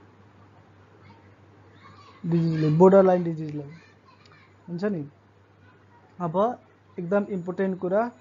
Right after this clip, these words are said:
सबमर्ज पार्ट। अब सबमर्ज पार्ट भनेको यो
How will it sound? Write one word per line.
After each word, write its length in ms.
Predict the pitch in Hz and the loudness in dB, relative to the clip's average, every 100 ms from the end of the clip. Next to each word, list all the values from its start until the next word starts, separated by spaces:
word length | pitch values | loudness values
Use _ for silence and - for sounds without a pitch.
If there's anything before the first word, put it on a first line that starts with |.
| - - - | -20 -20 -20
सबमर्ज 800 | - - 185 175 175 196 202 180 - | -20 0 2 2 2 4 2 -2 -12
पार्ट। 280 | 151 139 147 | -12 -10 -14
अब 280 | 139 - 143 _ _ _ _ _ _ _ _ - _ - | -16 -16 -20 _ _ _ _ _ _ _ _ -20 _ -20
सबमर्ज 640 | - 175 170 185 208 202 - | -6 -4 -2 0 -2 -2 -6
पार्ट 200 | 185 185 | -8 -6
भनेको 540 | 170 170 170 214 247 247 _ _ _ _ _ _ _ _ _ _ _ _ _ _ _ _ _ _ _ - | -6 -6 -6 -8 -10 -12 _ _ _ _ _ _ _ _ _ _ _ _ _ _ _ _ _ _ _ -8
यो 200 | 196 | 0